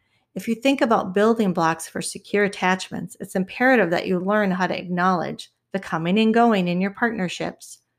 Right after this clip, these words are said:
Create rituals in how you say hello and goodbye, good morning and good night, what I like to think of as the bookends. All of these foster a secure attachment.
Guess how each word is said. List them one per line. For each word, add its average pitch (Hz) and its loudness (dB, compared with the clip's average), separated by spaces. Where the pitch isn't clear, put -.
Create 277 0
rituals 233 -2
in 175 -4
how 190 0
you 202 0
say 214 -2
hello 214 2
and 233 4
goodbye, 233 0
good 160 -8
morning 180 -2
and 233 4
good 247 2
night, 254 0
what 175 -4
I 208 6
like 185 2
to 175 -8
think 180 -8
of 180 -4
as 175 -4
the 185 -2
bookends. - -6
All 214 6
of 240 4
these 185 -2
foster 170 -6
a 180 -10
secure - -8
attachment. - -8